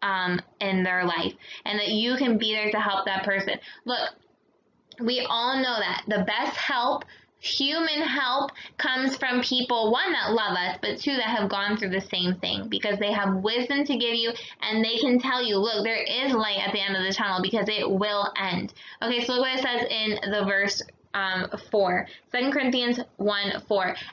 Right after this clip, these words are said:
"El cual nos consuela en todas nuestras tribulaciones, para que podamos también nosotros consolar a los que están en cualquier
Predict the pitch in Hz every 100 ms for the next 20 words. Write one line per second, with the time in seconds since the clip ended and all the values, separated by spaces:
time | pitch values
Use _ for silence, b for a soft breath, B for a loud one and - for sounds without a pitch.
0 | - 247 254 294 285 339 330 302 311 302
1 | 285 - 240 208 180 175 185 B B -
2 | 233 233 - 254 269 302 311 - 240 240
3 | 226 240 240 240 - 220 214 208 202 196
4 | 202 185 175 180 - 220 220 240 226 226
5 | 214 214 233 269 285 277 254 240 220 190
6 | 190 190 - 196 185 185 - 208 202 -
7 | 233 208 214 226 247 - 208 196 202 226
8 | 233 - 196 196 196 - 202 208 214 202
9 | 190 202 190 190 - 202 208 220 226